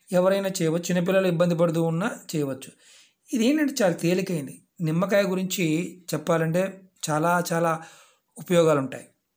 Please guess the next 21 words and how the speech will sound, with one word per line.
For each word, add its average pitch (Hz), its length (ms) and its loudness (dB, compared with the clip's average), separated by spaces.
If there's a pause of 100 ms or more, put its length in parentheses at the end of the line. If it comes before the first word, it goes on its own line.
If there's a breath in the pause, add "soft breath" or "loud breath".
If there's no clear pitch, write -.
(140)
అలాగే 160 580 -2
సర్కిల్ 170 360 -2
కంపల్సరీ 170 420 0
గీసుకోవాలి. 151 520 0 (480 loud breath)
"మరి 165 100 -4
కుంకుమ 180 320 0
లేకుండా 190 400 0
మరి 175 140 2
మా 165 120 0
పరిస్థితి 156 360 -4
ఏంటండి?" 170 300 0
అనేవారు 165 300 -2
కొంతమంది 160 400 -2
ఉంటారు. 156 360 -4 (280 loud breath)
కుంకుమ 170 260 -2
లేకపోతే 160 460 -2
చేయమాకండి. 160 540 0 (300 loud breath)
ఇందుట్లో 220 580 2
ఏ 170 340 2
వస్తువు 196 520 -2
లేకపోయినా 160 880 0